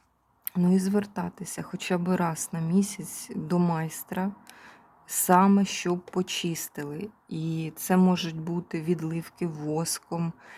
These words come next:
викачування яйцями. Це все працює і набагато легше стає жити. Бо зараз, е, магія доступна стала. І таке,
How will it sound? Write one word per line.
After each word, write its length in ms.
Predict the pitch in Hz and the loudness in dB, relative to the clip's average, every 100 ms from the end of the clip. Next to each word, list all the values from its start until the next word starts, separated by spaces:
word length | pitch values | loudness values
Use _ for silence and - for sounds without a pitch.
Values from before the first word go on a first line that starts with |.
| - - - | -20 -18 -14
викачування 1000 | 156 165 - 170 175 - 170 170 165 | -4 -4 0 -2 -2 -4 -2 0 0
яйцями. 680 | 165 160 165 170 - 165 160 | -2 0 0 -2 -6 -6 -6
Це 160 | 160 - | -6 -8
все 420 | - - 180 185 185 | -8 -6 -2 -2 -2
працює 720 | - 165 - - 175 190 196 185 | -6 -8 -8 -6 0 4 4 2
і 400 | 202 165 160 160 | -2 -4 -4 -4
набагато 640 | 160 156 156 175 - 160 | -4 -6 -4 -4 -4 -8
легше 600 | 160 160 - - 202 202 - - - - - _ _ | -6 -8 -10 -8 -8 -8 -12 -20 -20 -20 -20 _ _
стає 480 | - - 160 175 170 | -16 -10 -6 -4 -4
жити. 640 | 165 156 147 - 151 180 _ _ _ _ _ _ _ _ _ _ _ | -6 -8 -10 -12 -14 -14 _ _ _ _ _ _ _ _ _ _ _
Бо 280 | 190 165 170 | -8 -6 -6
зараз, 640 | - 185 185 - - - | -4 -2 -4 -4 -10 -8
е, 300 | 180 170 170 | -6 -4 -4
магія 540 | 175 185 180 175 170 156 | 0 2 2 0 -2 -6
доступна 880 | 151 175 - - 220 226 - 151 147 214 - 190 | -6 -8 -8 -8 -6 -6 -6 -8 -6 -8 -8 -12
стала. 680 | - - 160 156 147 175 - _ _ _ _ _ _ _ _ | -14 -10 -8 -8 -10 -12 -16 _ _ _ _ _ _ _ _
І 380 | 175 175 170 165 | -4 -2 -2 -4
таке, 580 | - 185 196 196 180 170 | -6 -2 2 2 2 -4